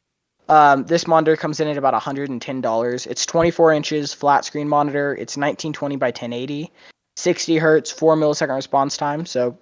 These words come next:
pretty solid all around. Um, nothing out of, extremely out of the ordinary, but they're all pretty, that's a pretty good option.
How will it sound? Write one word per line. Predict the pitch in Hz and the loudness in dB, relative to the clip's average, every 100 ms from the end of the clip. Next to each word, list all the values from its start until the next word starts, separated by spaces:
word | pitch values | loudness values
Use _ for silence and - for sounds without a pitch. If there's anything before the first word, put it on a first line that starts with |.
| - | -2
pretty | 220 220 | 0 2
solid | - 143 151 | 4 6 8
all | 151 151 | 6 6
around. | 151 147 147 151 - _ _ _ _ - | 6 2 0 -6 -14 _ _ _ _ -2
Um, | 131 127 117 117 - _ _ - | 2 2 0 -8 -12 _ _ -10
nothing | 147 151 160 151 135 - | 0 0 2 -4 -6 -6
out | - 143 | 0 2
of, | 135 123 | 0 -4
extremely | 117 - 147 143 | -8 -6 -4 0
out | 135 | -2
of | |
the | 135 | -2
ordinary, | 131 139 143 151 | -4 -4 -4 -4
but | 151 147 | -6 -2
they're | 151 | 2
all | 143 151 147 - _ _ | 4 4 4 -2 _ _
pretty, | - 156 139 | -2 0 -2
that's | 123 127 - - | -2 -2 -4 -16
a | - | -10
pretty | - 151 | -4 -2
good | 165 | 2
option. | 143 147 - 185 | 2 2 -2 -4